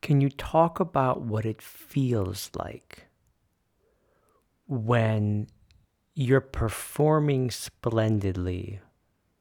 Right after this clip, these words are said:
in the privacy of your home studio and no one is there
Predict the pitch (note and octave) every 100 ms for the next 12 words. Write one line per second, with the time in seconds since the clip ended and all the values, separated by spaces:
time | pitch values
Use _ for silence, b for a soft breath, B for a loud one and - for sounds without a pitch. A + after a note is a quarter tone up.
0 | _ - A2+ G#2 G2 G#2 - _ _ _
1 | _ - - - _ - - - A2+ A2+
2 | A2 G#2 - - A#2 A#2 A2+ A2 - A2+
3 | G#2 G2+ G2+ - G#2 G2 G2+ G#2 G#2 G2+
4 | G2+ - - A2 G#2+ G2+ - G#2+ G2 F#2+
5 | F#2+ G2 - _ _ - B2+ A#2 A2 A2
6 | A2+ - _ - _ _ _ _ _ _
7 | _ _ _ B2+ A2+ B2+ C3+ B2+ B2+ A#2+
8 | A#2 G2+ - F#2+ E2+ E2+ F2+